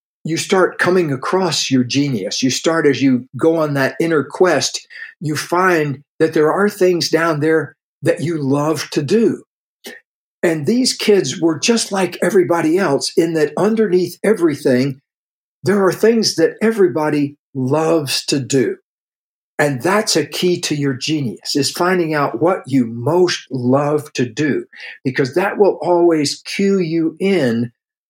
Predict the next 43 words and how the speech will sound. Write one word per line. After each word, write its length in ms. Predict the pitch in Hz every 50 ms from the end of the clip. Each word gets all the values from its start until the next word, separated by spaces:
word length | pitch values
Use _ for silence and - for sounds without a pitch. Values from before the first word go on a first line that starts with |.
| _ -
to 120 | - 170 156
the 140 | - 143
kinds 400 | - - 165 175 185 190 175 -
of 160 | 165 147 - -
things 360 | - 160 160 160 151 135 -
that 140 | 151 151 -
you 220 | - 139 175 185 175
are 120 | 156 139
here 420 | 139 - - 180 190 185 180 175 175
to 140 | - 156 143
do, 400 | 131 131 175 175 139 101 90 - _ - - - _ _ -
that 160 | 147 147 - -
you 260 | 165 160 180 180 170
are 300 | 156 147 139 127 - - _ - - - _
put 140 | - 196 190
on 160 | 196 185 160
this 180 | 156 156 - -
planet 420 | - - 175 175 160 147 - - -
to 200 | - 143 120 117 _
do, 300 | - 196 202 190 165 156 - - _ _ _
to 220 | - - - - -
act 280 | - 170 165 - -
out 300 | 170 160 160 151 - -
your 140 | 139 139 123
genius, 580 | 127 - - 175 185 160 131 107 104 104 - -
to 80 | - 131
bring 300 | 117 113 170 175 170 151
forth 420 | - - 156 160 156 143 - -
your 140 | 135 131 127
genius. 720 | 120 - 127 156 156 143 120 90 95 - - - - - - - - - - - _ -
And 220 | 147 139 143 135 139
life 320 | 147 180 202 208 - -
succeeds 840 | - - 151 143 - - - - - 202 220 220 208 160 127 - -
to 140 | - - 147
the 180 | 139 147 139
extent 520 | 127 127 - - - - 180 175 165 - -
that 160 | - 139 143
you 160 | 143 147 151
have 240 | 135 135 120 113 110
brought 400 | 117 147 147 - 180 - - -
forth 340 | - 151 147 147 139 - - _ _ _
your 140 | - 135 131
genius. 640 | 127 - 156 165 156 143 107 - - - - - -